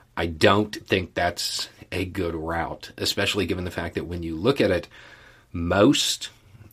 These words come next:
of the, most of the people involved, with the exception of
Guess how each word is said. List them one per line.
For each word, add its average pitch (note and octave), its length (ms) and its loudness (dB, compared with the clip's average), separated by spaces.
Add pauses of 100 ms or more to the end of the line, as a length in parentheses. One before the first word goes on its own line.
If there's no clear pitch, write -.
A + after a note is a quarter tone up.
(160)
of F2 520 -4
the, F2 480 -6 (880)
most A#2 320 4
of A#2 60 -2
the A2 60 0
people G#2+ 280 0
involved, F2+ 400 2
with D#2+ 100 -4
the E2 60 -2
exception G2+ 440 -2
of F2 380 -6